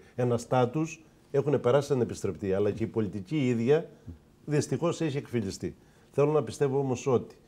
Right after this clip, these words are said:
το ανθρώπινο δυναμικό, η οργάνωση, οι δομές που υπάρχουν σήμερα δεν υπήρχαν στο παρελθόν, υπάρχουν και πόροι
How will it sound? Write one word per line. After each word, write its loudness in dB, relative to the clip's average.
το -6
ανθρώπινο 0
δυναμικό, 0
η 0
οργάνωση, 2
οι 2
δομές 2
που -2
υπάρχουν 0
σήμερα 0
δεν 6
υπήρχαν 0
στο -12
παρελθόν, -8
υπάρχουν 0
και -8
πόροι -2